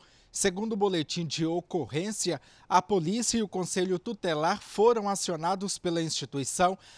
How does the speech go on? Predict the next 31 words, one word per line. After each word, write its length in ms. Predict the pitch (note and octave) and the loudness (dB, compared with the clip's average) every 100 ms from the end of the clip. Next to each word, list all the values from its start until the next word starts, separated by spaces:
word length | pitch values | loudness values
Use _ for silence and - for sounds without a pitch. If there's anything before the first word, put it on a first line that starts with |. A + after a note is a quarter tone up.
| - | -4
após 320 | G3 G#3 G#3+ | 0 4 2
a 40 | A3 | 4
garota 400 | A3 G3+ G3+ G3+ | 4 4 2 0
de 120 | - | 0
quatro 400 | G3+ F#3+ F3 F3+ | 2 4 4 2
anos 280 | G3+ G#3 F3+ | 2 0 -4
relatar 680 | G3+ A3+ G3 - F3 G#3+ - - - | -2 0 0 0 0 0 -2 -20 -18
que 100 | - | -8
sentia 460 | F#3+ A#3 G3+ - G#3+ | -4 -2 -2 0 0
dores 560 | D3+ F3+ G3 G3 G3+ - - - | 2 4 4 2 -2 -6 -12 -6
nas 380 | F3 F#3+ F#3+ - | 0 0 0 0
partes 480 | F3+ F3+ F3 C#3+ | 0 2 -2 -4
íntimas. 480 | D3+ A#2+ - B2+ B2 | -4 -6 -8 -8 -2
Além 260 | E3+ G#3+ G#3 | 0 0 -2
disso 320 | D3 F#3 F3 | -2 -2 -2
também, 460 | - C#3+ E3 G#3 - - - - | -4 -2 0 -2 -6 -18 -20 0
a 140 | G#3+ G3+ | 4 6
menina 420 | G3 F3+ G#3+ F#3 | 4 0 0 -2
disse 540 | A#2+ F3 A3+ - E3 - _ _ _ - | 0 0 0 -2 -4 -8 _ _ _ -8
que 100 | - | 0
o 80 | F3+ | 0
namorado 800 | F3+ A3+ G#3+ E3+ D#3 F#3+ F#3+ F#3 | 2 2 4 4 6 4 2 -2
da 260 | D3+ F3+ | 4 4
mãe 320 | D#3+ F#3 A#3 | 4 2 0
dela 380 | F3 E3+ G3+ G#3+ - - _ | 2 4 4 0 -8 -20 _
teria 460 | G3+ G3 G#3+ G#3 - | 2 4 2 0 -2
introduzido 1080 | A3 B3 A#3 G#3+ F#3+ F3 C#3 F#3+ G3+ A3+ - | -10 -6 0 2 2 0 0 0 0 -2 -4
os 260 | A3 - | -4 -2
dedos 440 | - F3+ G3 G3+ E3 | 2 2 2 -2 -4
nela. 260 | C3+ B2 | -4 -4
Portanto, 640 | - C#3 - F#3+ A3 E3+ | -4 -8 -2 -2 0 -2